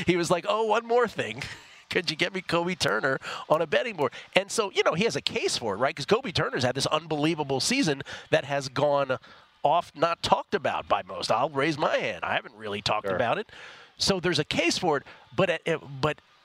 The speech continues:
Speaker 1: what happens is this buzz is created. "Oh, my God, Kobe Turner! What do you think about Kobe Turner?" Blah, blah, blah.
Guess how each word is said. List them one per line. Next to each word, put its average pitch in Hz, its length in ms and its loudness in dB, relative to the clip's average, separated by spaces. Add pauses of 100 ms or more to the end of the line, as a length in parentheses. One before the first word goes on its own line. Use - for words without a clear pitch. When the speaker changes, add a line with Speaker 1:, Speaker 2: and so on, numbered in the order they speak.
Speaker 1:
what 165 220 0
happens 196 440 -2
is 139 140 2
this 127 180 0
buzz 190 600 0
is 139 100 -2
created. 151 300 0
"Oh, 180 100 4
my 202 140 0
God, 196 240 -2
Kobe 196 180 0
Turner! 202 260 0
What 170 120 -2
do 202 60 -2
you 190 60 -4
think 214 140 0
about 208 160 0
Kobe 208 240 0
Turner?" 185 280 -2
Blah, 214 100 -4
blah, 220 100 -4
blah. 220 140 2